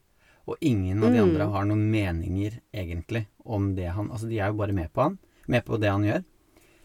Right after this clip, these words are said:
Speaker 1: Med på
Speaker 2: De
Speaker 1: det han
Speaker 2: har jo
Speaker 1: sier.
Speaker 2: meninger, men problemet er at han får lov til å vinne alle diskusjoner, for han er så flink til å snakke for seg, og det er veldig irriterende.
Speaker 1: Dritirriterende, men, men, eh, de er jo med på,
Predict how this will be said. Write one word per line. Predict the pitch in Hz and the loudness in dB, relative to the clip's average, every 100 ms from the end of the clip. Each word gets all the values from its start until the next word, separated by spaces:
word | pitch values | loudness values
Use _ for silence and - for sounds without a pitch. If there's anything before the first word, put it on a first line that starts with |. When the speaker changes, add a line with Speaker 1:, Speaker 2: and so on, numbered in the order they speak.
| _ - | _ -8
Speaker 1:
Med | - - | -4 -2
på | - | 2
Speaker 2:
De | |
Speaker 1:
det | 143 | 4
han | |
Speaker 2:
har | 214 285 | 8 10
jo | 339 | 12
Speaker 1:
sier. | |
Speaker 2:
meninger, | 233 202 226 302 262 196 | 12 12 10 8 8 8
men | 196 | 6
problemet | - 226 247 370 | 2 2 4 4
er | |
at | 185 | 4
han | - 302 | 2 0
får | 254 | 2
lov | 302 | 0
til | 262 | 2
å | 196 | 2
vinne | 202 240 | 2 2
alle | 190 196 | 2 2
diskusjoner, | 220 - 175 - 254 175 | 2 0 -4 -2 0 0
for | 151 | 2
han | 170 | 2
er | 196 | 2
så | - | 0
flink | 196 202 | 0 0
til | 185 | 0
å | 160 | -2
snakke | 143 202 | -2 -2
for | 196 | -2
seg, | - 131 | -2 -2
og | 156 | 0
det | 262 | 0
er | 175 | 2
veldig | 151 190 | 4 2
irriterende. | 180 170 175 143 123 - - - _ _ _ _ _ _ | 2 2 2 0 -4 -10 -16 -20 _ _ _ _ _ _
Speaker 1:
Dritirriterende, | 165 170 127 - 92 92 95 92 123 | 2 2 0 -2 -4 -2 0 0 0
men, | 185 - - - | -2 -4 -10 -2
men, | 165 156 | 0 0
eh, | - 110 - 113 | -4 -12 -10 -6
de | 123 120 | 2 4
er | 117 | 4
jo | 220 | 4
med | 160 85 | 4 2
på, | - | 0